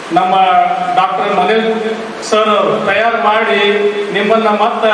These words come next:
ಈ ಸಂಸ್ಥೆಯಿಂದ ಬೆಳ್ಕೊಡಬೇಕು ಅನ್ನುವಂಥದ್ದು. ಇಂಥ ಒಂದು ಇದು ಇವತ್ತಿನ ಕಾರ್ಯಕ್ರಮ ಬರಮಾಡಿಕೊಳ್ಳೋದು. ಆಗಲೇ ಹೇಳಿದ್ರು ಅವರು, ಮನೋ-, ಡಾಕ್ಟರ್ ಮನೋಜ್ ಸರ್ ಅವರು,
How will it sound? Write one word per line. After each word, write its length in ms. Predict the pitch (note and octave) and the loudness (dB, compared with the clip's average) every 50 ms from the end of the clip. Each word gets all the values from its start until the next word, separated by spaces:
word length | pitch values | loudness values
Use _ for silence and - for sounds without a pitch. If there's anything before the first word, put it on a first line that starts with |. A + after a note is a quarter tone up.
| G#3 G3+ G#3 G3+ G#3 G#3+ - - - | 2 0 0 -2 -2 -4 -4 -6 -4
ಈ 100 | G3+ G#3+ | -2 -2
ಸಂಸ್ಥೆಯಿಂದ 800 | G#3 G#3+ G3+ G3 G#3 A3+ A#3 A3+ A3+ A#3 A3 G#3+ G#3+ G#3+ G#3+ A3 A3+ | -2 0 0 0 2 2 0 0 0 0 2 2 2 2 2 2 0
ಬೆಳ್ಕೊಡಬೇಕು 1200 | G#3+ G#3+ G#3+ F#3+ G3 G3 G3 G#3+ A3 A3 A3 A3 A3 G#3+ G#3+ G#3+ G#3+ G#3+ G#3+ G#3+ G#3 G#3 G#3 | 0 2 0 0 0 2 2 2 2 2 2 2 2 2 2 2 2 0 0 0 0 2 2
ಅನ್ನುವಂಥದ್ದು. 880 | G#3 G#3 G#3 G3+ G3+ G3+ G#3 G#3+ G#3+ G#3+ G#3 F3+ D#3 - - - - - - - - - - - - - - - - - - - - - G3 | 2 2 2 0 0 0 0 0 0 0 -2 -2 -4 -4 -6 -6 -8 -10 -10 -12 -12 -10 -8 -8 -8 -8 -8 -8 -10 -10 -12 -10 -8 -6 -2
ಇಂಥ 100 | G#3+ G3 | 0 0
ಒಂದು 380 | B3+ B3 B3 B3 A#3+ A#3 A#3 A#3+ | 2 4 4 4 4 2 2 2
ಇದು 180 | A#3 A#3 A3+ | 4 4 4
ಇವತ್ತಿನ 440 | A3 G#3+ A3 G#3+ A3 A3 A3 A3 G#3+ | 4 4 2 2 2 2 2 2 2
ಕಾರ್ಯಕ್ರಮ 400 | G#3+ G#3 A3 G#3+ G#3+ G#3+ A3+ A#3 | 2 2 2 0 0 0 0 0
ಬರಮಾಡಿಕೊಳ್ಳೋದು. 840 | - G3 F#3+ F#3+ F#3+ G#3+ A3+ A3 A3 A3 G#3+ G3+ G3 - F#3+ - - | 2 2 0 2 2 2 2 2 0 0 0 2 2 2 0 0 -2
ಆಗಲೇ 280 | E3+ G3+ G#3+ G#3+ G#3 F#3+ | -2 0 0 0 0 2
ಹೇಳಿದ್ರು 360 | F#3+ G#3 A3 A3 G#3+ G#3 G3 | 2 2 2 2 2 2 2
ಅವರು, 140 | F3 F3 F3 | 2 2 2
ಮನೋ-, 260 | F3+ G3 G3+ G3+ G3 | 2 2 2 2 2
ಡಾಕ್ಟರ್ 280 | F3 F3 F3+ F3 F3 | 2 2 0 0 0
ಮನೋಜ್ 380 | F3 F3 F3 G3 G#3 G3+ G3+ G#3 | 0 2 2 2 2 0 0 0
ಸರ್ 200 | G3+ F#3+ F3+ F3 | 0 2 2 2
ಅವರು, 260 | F3 D#3+ - - A3+ | 2 2 2 2 2